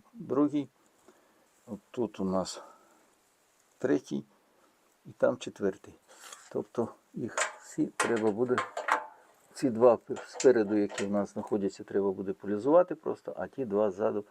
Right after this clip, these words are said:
відкрутити. Ну, мені невдобно, я перериваюся. Ось у нас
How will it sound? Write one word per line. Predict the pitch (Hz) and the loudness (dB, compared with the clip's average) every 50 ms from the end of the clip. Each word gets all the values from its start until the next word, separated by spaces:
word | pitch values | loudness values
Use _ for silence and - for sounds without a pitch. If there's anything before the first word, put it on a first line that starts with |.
| - - - - - - - - - - - - - | -2 0 6 6 6 6 6 2 -10 -18 -20 -14 -8
відкрутити. | 110 104 101 - - 110 104 - 104 - - 110 - 78 | -6 -6 -6 -6 -6 -6 -2 -2 -2 -2 -2 -8 -10 -8
Ну, | 80 - 104 - | -8 -8 -8 -6
мені | 113 110 113 117 110 | -4 -2 -2 0 0
невдобно, | 101 98 98 98 104 139 151 151 143 123 104 | 0 0 0 0 0 0 0 0 0 -6 -8
я | 95 98 104 104 101 _ _ _ _ _ _ - - - - - _ _ _ _ | -4 -2 -2 -2 -4 _ _ _ _ _ _ -20 -20 -20 -20 -20 _ _ _ _
перериваюся. | - - 98 104 92 95 92 90 90 87 87 87 - - - 95 - - _ _ _ _ - - - - - - - - - - - - - _ _ _ _ _ _ _ _ _ _ _ _ _ _ _ _ _ _ _ _ _ _ _ _ _ _ _ - - - - - - - - - - _ - - - - - - - - - - - 175 | -4 -4 -2 -2 -2 -2 0 2 2 2 0 -2 -6 -14 -14 -14 -16 -16 _ _ _ _ -4 -4 -4 -4 -6 -8 -6 -6 -6 -8 -8 -10 -14 _ _ _ _ _ _ _ _ _ _ _ _ _ _ _ _ _ _ _ _ _ _ _ _ _ _ _ -6 -4 -4 -4 -6 -16 -20 -20 -20 -20 _ -20 -20 -20 -20 -20 -16 -16 -16 -14 -10 -6 -4
Ось | 160 139 - - | -4 -4 -2 -2
у | 170 | 0
нас | 151 143 139 131 - - | 2 2 0 0 -4 -10